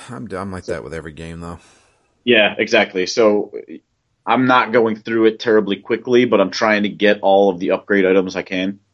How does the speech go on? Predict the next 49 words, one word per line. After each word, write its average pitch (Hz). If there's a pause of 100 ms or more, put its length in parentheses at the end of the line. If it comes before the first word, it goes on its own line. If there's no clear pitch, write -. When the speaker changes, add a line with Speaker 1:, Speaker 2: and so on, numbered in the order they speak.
Speaker 1:
Right. 76 (2000)
It 107
says 110
here, 107
"So, 113
uh, 104
haven't 127
played 127
near 117
enough 107
to 104
really 98
talk 95
about 92
too 98
much 87
about 85
the 92
game. 104 (380)
I've 85
been 90
pretty 95
much 90
obsessed 95
with 90
Horizon. 98 (1300)
Uh, 82
with 92
luck, 107
I'll 98
finish 101
that 98
up -
today, 131
and 85
I 87
can -
focus 90
on 85
The -
Last 76
of 107
Us 120
when 92
I'm 92
not 95
playing 95
Mass 147
Effect. -